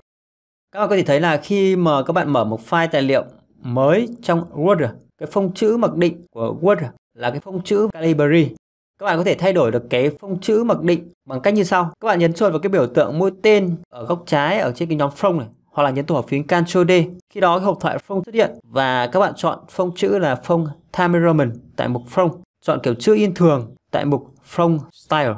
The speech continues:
bằng cách chọn Regular. Chọn cỡ chữ tại mục Size, tôi chọn cỡ chữ mười bốn. Chọn màu chữ tại mục Phông Color. Chọn kiểu gạch chân tại mục Underline Style. À, tôi muốn chia sẻ thêm về cái mục Effect bên dưới này. Đầu tiên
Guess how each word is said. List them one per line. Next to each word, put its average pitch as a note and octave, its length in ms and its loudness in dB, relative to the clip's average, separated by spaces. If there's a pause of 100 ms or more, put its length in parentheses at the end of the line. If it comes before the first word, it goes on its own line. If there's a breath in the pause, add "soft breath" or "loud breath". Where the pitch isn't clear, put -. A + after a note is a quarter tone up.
bằng A#2 100 -20
cách F3+ 140 -2
chọn E3+ 340 -2
Regular. C#3+ 500 -2 (360)
Chọn - 240 -2
cỡ G3 180 2
chữ A3+ 260 2
tại - 100 0
mục C3+ 140 -4
Size, E3+ 440 0 (180)
tôi E3 80 -14
chọn - 280 -4
cỡ E3 60 -6
chữ F3+ 180 -2
mười C#3 200 2
bốn. B2+ 300 2 (340)
Chọn C#3+ 180 -2
màu C#3 220 0
chữ G3+ 400 2 (220)
tại C3+ 120 -6
mục C3+ 220 -2 (160)
Phông F3 380 -2
Color. F3+ 360 2 (560)
Chọn D3 180 -6
kiểu A#2+ 180 2
gạch C#3+ 260 0
chân F#3+ 320 2 (120)
tại C3 120 -8
mục C#3+ 280 -2
Underline C#3+ 520 -2 (140)
Style. C3+ 520 -2 (560)
À, B2 160 -6
tôi F3+ 160 -2
muốn F3 100 2
chia F#3+ 80 -2
sẻ D#3+ 180 2
thêm F#3+ 400 0
về C#3 140 -2
cái C#3+ 140 0
mục E3 340 0
Effect G#3+ 400 -2
bên F3 180 -2
dưới D#3 240 4
này. D#3 240 -2 (340)
Đầu C#3+ 160 0
tiên G3 320 2